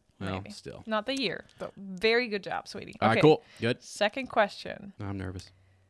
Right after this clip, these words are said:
Speaker 2: Hang on here. So, second question. Name all seven of Voldemort's Horcruxes.
Speaker 1: All seven of 'em?
Speaker 2: Yeah,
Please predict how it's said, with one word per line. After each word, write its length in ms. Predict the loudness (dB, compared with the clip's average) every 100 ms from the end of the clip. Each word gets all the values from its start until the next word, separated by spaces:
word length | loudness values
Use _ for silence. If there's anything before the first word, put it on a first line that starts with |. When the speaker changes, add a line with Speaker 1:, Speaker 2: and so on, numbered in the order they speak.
| _ _ _ _ _ _ _ -18
Speaker 2:
Hang 680 | -16 -16 -14 -14 -12 -12
on 160 | -10 -8
here. 220 | -8 -8 _ _ _ -18
So, 380 | -8 -6 -6 -8
second 280 | -12 -12 -10
question. 500 | -10 -8 -6 -6 -6
Name 420 | -4 -2 -2 -2 2
all 340 | 4 6 4 -2
seven 760 | -8 -2 0 0 0 0 -2
of 720 | -2 -2 0 0 0 -2 -4 -10 -10
Voldemort's 800 | -4 -2 0 -2 -4 -4 -6 -10 -6
Horcruxes. 1080 | -4 -4 -8 -14 -16 -18 -18 -18 -20 -20 -6
Speaker 1:
All 220 | 0 2 2
seven 580 | 2 2 2 2 2 0
of 200 | -2 -4
'em? 160 | -4 -6 _
Speaker 2:
Yeah, 160 | -12